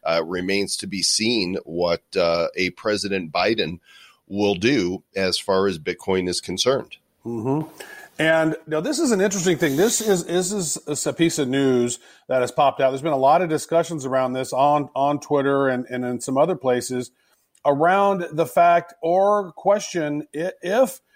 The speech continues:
Speaker 2: t-, the, the Trump win will be validated by quantum blockchain system recount of votes. Now, there's this theory out there that, uh, some of the ballots in some of the swing states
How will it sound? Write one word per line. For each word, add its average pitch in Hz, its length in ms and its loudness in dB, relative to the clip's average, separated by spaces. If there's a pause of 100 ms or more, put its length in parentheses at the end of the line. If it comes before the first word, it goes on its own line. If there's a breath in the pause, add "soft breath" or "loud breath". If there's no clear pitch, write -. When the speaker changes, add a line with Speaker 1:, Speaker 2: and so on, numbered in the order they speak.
(460)
Speaker 2:
t-, - 140 -12
the, 160 240 0
the 156 220 -4
Trump 202 320 0
win 202 240 2
will 185 100 2
be 165 120 0
validated 175 720 2
by 151 180 4
quantum 185 680 -2
blockchain 170 640 0
system 175 540 -4
recount 160 580 -4
of 135 140 -4
votes. 156 360 2
Now, 139 120 0
there's 147 240 -2
this 143 220 -4
theory 180 640 2 (360)
out 202 280 4
there 139 360 0 (320 soft breath)
that, 139 480 4
uh, 131 320 -2
some 185 240 -4
of 220 80 -2
the 185 80 0
ballots 165 460 4
in 143 80 -12
some 170 200 -6
of 175 80 -4
the 151 60 -6
swing 202 340 -4
states 143 560 -2